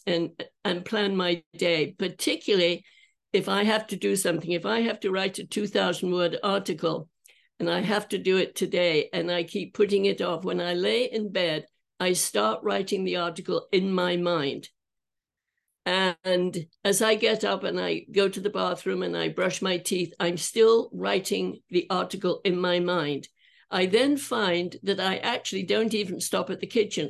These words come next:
I go straight to the computer, sit down, and continue what I would have already started lying in bed.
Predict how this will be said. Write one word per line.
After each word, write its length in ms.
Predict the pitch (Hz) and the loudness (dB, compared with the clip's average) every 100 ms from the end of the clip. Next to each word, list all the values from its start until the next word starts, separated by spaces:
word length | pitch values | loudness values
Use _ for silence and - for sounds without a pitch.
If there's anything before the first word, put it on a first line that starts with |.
| - | -4
I 120 | 170 | -2
go 180 | 175 165 | 0 0
straight 420 | 156 240 247 - | -2 2 2 2
to 120 | 254 | -2
the 100 | 247 | -2
computer, 800 | 240 220 196 185 165 165 165 165 _ _ _ | 0 -2 0 -2 0 0 -2 -6 _ _ _
sit 380 | - - 277 285 | -2 0 0 2
down, 500 | 226 180 165 165 170 _ _ _ _ 185 | 2 4 2 0 -2 _ _ _ _ 0
and 220 | 196 - | 0 2
continue 840 | 220 202 196 277 262 208 190 185 - _ _ _ | 2 2 2 4 4 4 4 2 -6 _ _ _
what 240 | 196 208 208 | 0 2 2
I 160 | 196 | 2
would 180 | 190 180 - | 2 0 -2
have 140 | 175 196 | -2 2
already 360 | 208 226 202 | 2 2 -2
started 640 | 196 - 202 190 160 147 - _ - | -4 -2 -2 0 -2 -4 -6 _ -2
lying 360 | 190 185 180 | 2 2 2
in 180 | 180 165 | 0 0
bed. 320 | 175 156 143 | 0 0 -2